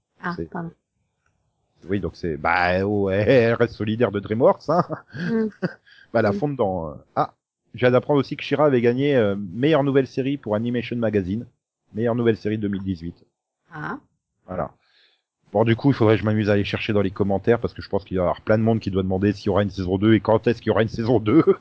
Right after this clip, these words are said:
Speaker 2: <laughs> Donc, euh, mais bon, voilà. En attendant, euh, ben, de, de toute façon, on en parlera dans le Seripod, hein, évidemment.
Speaker 1: Oui, bien sûr.
Speaker 2: Euh, à moindre news, euh, j'hésiterai pas à, à faire un débat dessus, <laughs> c'est tout.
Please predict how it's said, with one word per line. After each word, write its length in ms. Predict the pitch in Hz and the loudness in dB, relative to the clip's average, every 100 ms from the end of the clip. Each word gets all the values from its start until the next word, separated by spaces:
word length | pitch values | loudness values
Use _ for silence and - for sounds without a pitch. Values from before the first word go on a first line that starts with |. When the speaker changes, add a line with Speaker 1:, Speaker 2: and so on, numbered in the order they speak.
| - | -4
Speaker 2:
<laughs> 340 | - - - - | -14 -14 -8 0
Donc, 300 | 139 - 120 | 0 0 0
euh, 80 | 98 | 2
mais 140 | 113 | 2
bon, 160 | 123 110 - - - _ _ _ - | 2 0 -4 -20 -20 _ _ _ -4
voilà. 260 | 110 80 - _ | -2 -2 -8 _
En 160 | 156 151 | 0 2
attendant, 640 | 143 139 139 139 135 131 104 | 4 4 4 6 4 2 0
euh, 580 | 113 110 107 104 101 98 | 2 4 4 2 2 0
ben, 420 | 98 101 101 101 98 | 0 0 -2 -4 -4
de, 380 | 110 101 95 90 | -4 -2 -4 -6
de 60 | 87 | -8
toute 80 | - | -10
façon, 460 | 90 98 92 85 - | -8 -6 -6 -8 -4
on 80 | 110 | 0
en 100 | 110 | 2
parlera 420 | 104 104 90 101 | 2 0 0 -2
dans 380 | 98 90 127 120 | 0 2 2 2
le 120 | 104 | -2
Seripod, 600 | 95 98 82 - 101 120 | -4 -8 -10 -6 -4 -4
hein, 100 | 87 | -8
évidemment. 520 | 90 85 78 80 123 - _ _ - | -10 -10 -10 -10 -12 -14 _ _ -6
Speaker 1:
Oui, 200 | 226 285 | 0 2
bien 160 | 202 180 | 0 -2
sûr. 100 | 107 | -2
Speaker 2:
Euh, 440 | 104 90 85 78 | 0 0 -2 -6
à 40 | 82 | -4
moindre 300 | 107 101 101 | -2 0 -2
news, 320 | 101 110 92 | -2 -4 -2
euh, 160 | 90 90 | -6 -6
j'hésiterai 440 | 98 87 90 87 | -6 -4 -4 -4
pas 160 | 90 104 | 0 2
à, 380 | 87 80 80 - _ _ | 2 -2 -6 -12 _ _
à 80 | 95 | -4
faire 140 | 104 | -2
un 60 | 85 | -2
débat 220 | 104 104 | 0 0
dessus, 360 | 107 - 101 107 - | 0 -2 -6 -6 -6
<laughs> 100 | 135 | -6
c'est 140 | - | -6
tout. 220 | - 127 | -2 -2